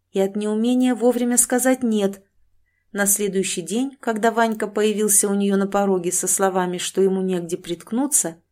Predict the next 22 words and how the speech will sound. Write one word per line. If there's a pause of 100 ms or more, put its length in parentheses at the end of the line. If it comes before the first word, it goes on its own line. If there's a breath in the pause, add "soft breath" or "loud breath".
(320 soft breath)
она
опустила
его
лишь
потому, (220 loud breath)
что
ей
было
грустно, (260)
и
потому
что
он
принёс
шоколадные
кексы. (560)
Разве
кто-то
может
устоять
против
этого?